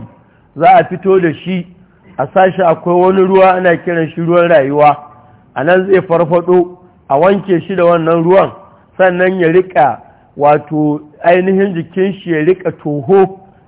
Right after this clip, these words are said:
kamar yadda ake dasa bishiya ta tashi wuri mai jin daɗi, haka zai koma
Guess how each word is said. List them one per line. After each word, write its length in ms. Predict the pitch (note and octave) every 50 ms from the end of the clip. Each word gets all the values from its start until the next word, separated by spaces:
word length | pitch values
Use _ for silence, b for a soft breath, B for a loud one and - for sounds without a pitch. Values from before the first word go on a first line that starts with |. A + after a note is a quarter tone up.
| b b _
kamar 280 | - C#3+ D3 E3 F#3+
yadda 560 | G#3 G#3+ G#3+ G#3+ A3 A3 G3+ G3 F3 F3 D#3+
ake 360 | - G3 F#3+ - - F3+ D#3 C#3+
dasa 360 | C3+ E3 G3+ F3 - - D#3+
bishiya 500 | D3+ E3+ E3+ - - F#3 F#3+ F3 D#3+ -
ta 80 | D#3+ C3 -
tashi 320 | - F3 F3+ F3+ F3 - E3
wuri 240 | D#3 E3 D#3+ F3 F3+
mai 220 | F3 E3 D3 C#3 C3
jin 180 | D#3+ D#3+ C#3 B2+
daɗi, 420 | D3+ D#3+ E3+ E3 E3 E3+ E3 D3+ - B B B B B B B
haka 300 | D#3 F3 F3+ - F3+ E3+
zai 180 | E3+ F#3 F#3 F3 F3+ F3+
koma 340 | F#3 F3+ F3+ F3 D#3+ D3